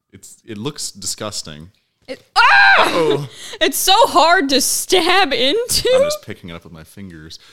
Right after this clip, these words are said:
Speaker 1: Oh, I got a drink on standby. Let me get, might wanna open your, uh,
Speaker 2: Okay, let me open my drink.
Speaker 1: Sage has
Speaker 2: A S M R
Speaker 1: a
Speaker 2: drink opening.
Speaker 1: What do you have there, Sage?
Speaker 2: Sparkling blackberry Izzy.
Speaker 1: Is he from, uh, Aldi?
Speaker 2: Costco.
Speaker 1: Oh, Costco. I got a Gatorade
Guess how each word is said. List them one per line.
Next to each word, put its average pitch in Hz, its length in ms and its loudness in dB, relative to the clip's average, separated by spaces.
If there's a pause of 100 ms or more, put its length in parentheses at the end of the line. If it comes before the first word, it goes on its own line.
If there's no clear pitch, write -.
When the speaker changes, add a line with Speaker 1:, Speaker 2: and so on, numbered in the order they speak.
(200)
Speaker 1:
Oh, 117 100 -6
I 123 100 -4
got 135 160 -4
a 107 60 -4
drink 110 340 -12
on 85 180 -20
standby. - 500 -20
Let - 160 -20
me - 40 -20
get, - 120 -20
might - 120 -20
wanna - 180 -20
open 101 160 -18
your, 95 380 -6
uh, 269 140 0
Speaker 2:
Okay, 208 360 -2
let 269 200 -2
me 339 140 0
open 277 280 -2
my 220 160 -6
drink. 202 480 -10
Speaker 1:
Sage - 260 -10
has 113 180 -10
Speaker 2:
A 254 140 2
S 262 200 -2
M 240 120 -4
R 233 200 -4
Speaker 1:
a 220 40 -8
Speaker 2:
drink 220 380 -10
opening. 196 260 -10
Speaker 1:
What - 60 -8
do - 20 -6
you 104 60 -6
have 104 200 -6
there, 76 200 -14
Sage? 73 300 -16
Speaker 2:
Sparkling 254 480 -8
blackberry 214 720 -10
Izzy. 190 540 -14 (1500)
Speaker 1:
Is 104 100 -10
he 117 80 -12
from, 95 280 -16
uh, 90 340 -12
Aldi? 117 420 -16 (340)
Speaker 2:
Costco. 170 760 -14
Speaker 1:
Oh, 175 80 -16
Costco. 131 520 -8
I 120 80 -10
got 131 160 -8
a 98 60 -10
Gatorade 82 840 -14